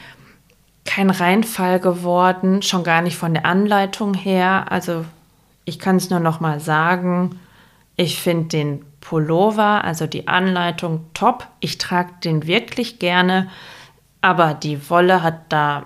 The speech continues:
mir einen totalen Dämpfer gegeben. Und, ähm, das fand ich wirklich, wirklich schade. Deswegen muss ich mir, glaub ich, den Pulli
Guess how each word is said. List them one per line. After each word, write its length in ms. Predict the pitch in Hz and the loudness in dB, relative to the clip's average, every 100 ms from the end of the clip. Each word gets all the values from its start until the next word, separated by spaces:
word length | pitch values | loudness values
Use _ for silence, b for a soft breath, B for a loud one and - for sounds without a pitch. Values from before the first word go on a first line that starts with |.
| - | -10
mir 100 | 165 | -4
einen 120 | 165 160 | -2 -2
totalen 580 | 165 165 170 165 165 | -4 -2 0 2 2
Dämpfer 400 | 160 151 156 160 | 0 0 -2 -4
gegeben. 800 | 156 139 151 147 143 170 240 B B B _ _ _ _ _ _ - B B B B B B B _ _ - | -8 -10 -6 -6 -2 -2 -2 B B B _ _ _ _ _ _ -20 B B B B B B B _ _ 0
Und, 300 | 190 180 175 | 2 4 2
ähm, 300 | 180 170 165 - - | 0 0 -2 -8 -4
das 340 | 185 180 - | 0 0 -2
fand 260 | 180 165 156 | -2 0 0
ich 320 | 147 - 151 | -4 -10 -2
wirklich, 640 | 170 165 - 156 156 - | 0 0 -2 -10 -10 -10
wirklich 440 | 131 - 156 156 | -10 -8 -8 -4
schade. 540 | - 147 147 147 185 - 190 | -4 -4 -6 -4 -4 -2 -4
Deswegen 680 | 180 185 180 190 190 190 - _ _ _ _ _ _ _ _ | -2 2 2 4 2 0 -12 _ _ _ _ _ _ _ _
muss 420 | 196 196 208 233 - | 4 6 8 4 -2
ich 200 | 190 196 | -2 2
mir, 160 | 185 | 2
glaub 260 | 185 170 170 | 2 -2 0
ich, 140 | 170 | -2
den 180 | 175 170 | -2 -4
Pulli 460 | 165 185 170 165 | 0 0 2 0